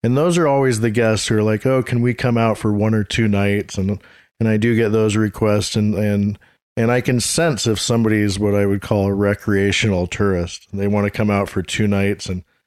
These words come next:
and before, we used to have a very open door policy. If people wanted to come out for a few nights and have some healing, we'd allow them. But I found that to really disrupt the group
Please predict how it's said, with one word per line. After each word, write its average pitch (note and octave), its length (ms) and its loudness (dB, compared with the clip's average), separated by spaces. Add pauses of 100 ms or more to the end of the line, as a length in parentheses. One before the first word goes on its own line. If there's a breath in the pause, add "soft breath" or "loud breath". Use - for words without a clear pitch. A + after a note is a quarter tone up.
(140)
and B2 120 0
before, E3+ 400 2
we D3 120 2
used C3+ 200 0
to C3+ 60 2
have B2 100 2
a A#2 80 2
very B2+ 280 2
open A2+ 360 0
door A2+ 180 2
policy. B2 460 0
If G2+ 120 -4
people A#2 280 -2
wanted A#2 180 0
to A#2 140 -4
come B2 120 0
out A2+ 220 0
for A#2 160 -2
a G2+ 60 -4
few A#2 180 -2
nights A2+ 340 0
and G#2+ 120 0
have G#2+ 240 -2
some G#2+ 160 -2
healing, A2+ 400 0
we'd G#2 160 0
allow G#2+ 380 2
them. G#2 280 0
But G2+ 120 0
I G2+ 100 -2
found G#2+ 320 0
that G2+ 140 -2
to - 120 -4
really G2+ 240 2
disrupt G#2+ 760 -2
the G2 100 0
group G#2+ 400 -2